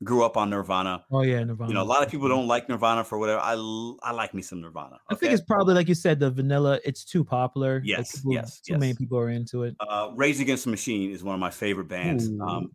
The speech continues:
Speaker 1: that's somebody that if I could see live, they're in my top three to see live. I have one buddy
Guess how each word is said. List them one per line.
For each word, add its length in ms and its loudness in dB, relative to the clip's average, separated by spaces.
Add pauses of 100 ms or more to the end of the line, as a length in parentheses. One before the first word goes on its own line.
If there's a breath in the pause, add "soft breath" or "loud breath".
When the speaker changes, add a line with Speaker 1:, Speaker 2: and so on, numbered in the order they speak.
(100)
Speaker 1:
that's 260 -2
somebody 420 2
that 60 -4
if 100 -8
I 100 2
could 180 -8
see 200 -2
live, 380 2
they're 140 -4
in 100 -2
my 140 -4
top 440 -2
three 540 -6
to 120 -18
see 220 -8
live. 340 -4
I 80 -2
have 120 -4
one 300 2
buddy 380 0